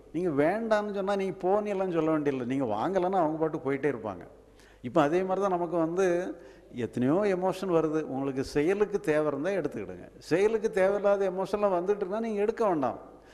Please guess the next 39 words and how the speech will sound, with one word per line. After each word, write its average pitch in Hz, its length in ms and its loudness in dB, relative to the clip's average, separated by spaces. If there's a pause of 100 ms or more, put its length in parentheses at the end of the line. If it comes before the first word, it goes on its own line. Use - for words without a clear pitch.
(160)
நீங்க 139 200 2
எடுக்கலைன்னா 220 480 2
அது 202 220 2
wait 196 240 2
பண்ணிட்டு 196 260 -4
இருக்காது, 143 300 0
அது 131 140 2
பாட்டுக்கு 170 420 -2
போயிரும் 135 180 -2
அது. - 280 -14 (120)
எல்லா 147 340 0
எமோஷனுமே 165 1000 0 (320)
உங்களுக்காக 175 600 0
எந்த 170 300 0
எமோஷனும் 170 320 -4
wait 160 320 0
பண்ணாது. 104 360 -6
நாம 117 320 -2
என்ன 185 180 2
நினைக்கிறோம்னு 175 500 0
சொல்லி 156 180 0
சொன்னா, 156 280 0
நாம 143 400 2
அதை 143 80 4
அப்புறப்படுத்தினா 175 520 -2
தான் 175 260 -2
நம்மளை 151 240 -2
விட்டு 147 240 -4
போகும்னு 160 280 0
சொல்லி 143 160 -4
தப்பா 131 280 -4
புரிஞ்சிட்டு 110 240 -6
இருக்கிறோம். 78 420 -12 (400)
அதனால 127 320 2
அது 139 160 0
ஒண்ணும் 165 180 0
நம்ம 160 140 0
ஒண்ணும் 156 220 0
இல்ல. 135 200 0